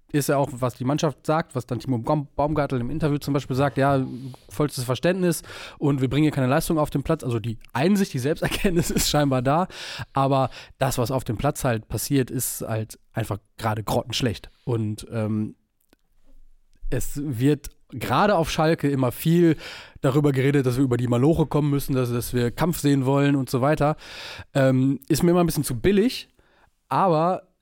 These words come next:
ich find, wenn man's als Basics bezeichnet, so, dann ist man schon eher dran.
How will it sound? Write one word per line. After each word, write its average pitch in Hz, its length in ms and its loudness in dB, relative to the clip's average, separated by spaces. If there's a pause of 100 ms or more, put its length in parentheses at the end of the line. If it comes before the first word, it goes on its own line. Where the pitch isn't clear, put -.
(100)
ich 151 160 -4
find, 170 460 0
wenn 139 180 0
man's 143 200 2
als 123 160 -6
Basics 175 460 2
bezeichnet, 110 580 -6
so, 98 200 -10 (280)
dann 180 300 2
ist 156 160 -2
man 147 120 2
schon 139 160 0
eher 156 220 2
dran. 101 340 -8